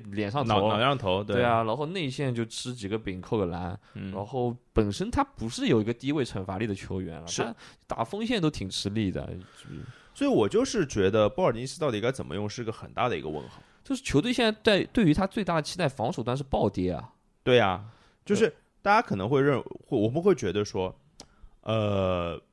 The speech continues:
Speaker 2: 之前杨老，杨，杨老师也说，就是当然他用的词很糙啦，说可能
Speaker 1: <laughs>
Speaker 2: 波尔津吉斯就是全联盟最软的五号位。
Speaker 1: 呃，这，这，我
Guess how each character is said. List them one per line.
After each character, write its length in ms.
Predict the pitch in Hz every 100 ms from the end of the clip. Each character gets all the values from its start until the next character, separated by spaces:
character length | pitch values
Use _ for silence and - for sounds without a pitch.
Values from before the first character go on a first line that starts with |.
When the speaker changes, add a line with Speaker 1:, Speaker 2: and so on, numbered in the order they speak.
| _ _ _
Speaker 2:
之 100 | -
前 120 | 143 139
杨 160 | 113
老， 120 | 120
杨， 260 | - 113 117
杨 160 | 113 131
老 120 | 113
师 100 | 110
也 80 | 101
说， 300 | - 104 104
就 160 | 107
是 160 | 104 98
当 120 | 113
然 100 | 131
他 100 | 139
用 160 | 139 139
的 80 | 107
词 160 | -
很 140 | 120 87
糙 260 | - 107
啦， 220 | 117 87 - _ _ _
说 340 | - - 107 104
可 140 | 107
能 100 | 98 104
Speaker 1:
<laughs> 80 | 143
Speaker 2:
波 120 | 113
尔 40 |
津 100 | 110
吉 60 | 107
斯 100 | 110
就 160 | 104 113
是 120 | 107
全 180 | - 98
联 80 |
盟 100 | 101
最 120 | 107 113
软 180 | 92
的 80 | 87
五 100 | 90
号 180 | 92 85
位。 140 | 90 90 _ - _
Speaker 1:
呃， 100 | 127
这， 160 | 135 160
这， 320 | 156 156 139
我 220 | 123 117